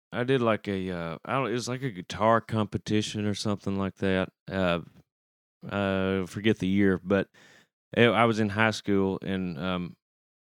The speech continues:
again, I was, I was just more geared toward guitar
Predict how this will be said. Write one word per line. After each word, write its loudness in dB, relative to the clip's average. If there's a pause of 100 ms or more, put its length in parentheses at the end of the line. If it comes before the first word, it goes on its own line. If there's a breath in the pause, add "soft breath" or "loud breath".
(180)
again, 4
I 2
was, -2
I 0
was 0
just -4
more 2
geared -2
toward -2
guitar 0